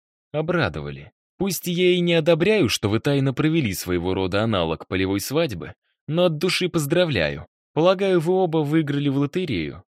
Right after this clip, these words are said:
Но всё же давайте обойдёмся без «мама». «Хорошо», кивнул я. «А что скажете насчёт откровенного разговора?»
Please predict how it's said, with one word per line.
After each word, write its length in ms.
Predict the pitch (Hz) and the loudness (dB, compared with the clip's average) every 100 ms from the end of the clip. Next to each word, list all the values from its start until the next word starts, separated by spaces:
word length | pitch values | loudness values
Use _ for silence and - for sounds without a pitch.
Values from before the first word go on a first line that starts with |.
| _ - | _ -6
Но 140 | 120 | -4
всё 160 | 127 165 | -2 -2
же 120 | 156 | 0
давайте 440 | 147 196 220 196 | 0 2 0 0
обойдёмся 540 | 165 160 143 139 - 120 | 2 2 2 0 -2 -2
без 240 | 135 135 | 0 0
«мама». 460 | 131 80 71 - - _ _ _ _ _ | 0 -2 -4 -10 -16 _ _ _ _ _
«Хорошо», 500 | 139 165 - 82 69 _ | -2 0 -2 -4 -10 _
кивнул 340 | - 82 82 82 | -8 -4 -2 -4
я. 280 | 73 69 - _ _ _ - | -6 -10 -16 _ _ _ -2
«А 100 | 90 | -2
что 240 | - 190 | 0 0
скажете 460 | - 170 139 123 131 | 0 -2 -2 -2 -2
насчёт 320 | 117 123 113 | -2 -2 -2
откровенного 640 | 104 - 107 107 101 101 | -4 0 2 2 2 0
разговора?» 640 | 104 104 123 123 80 73 | -2 0 0 0 -4 -8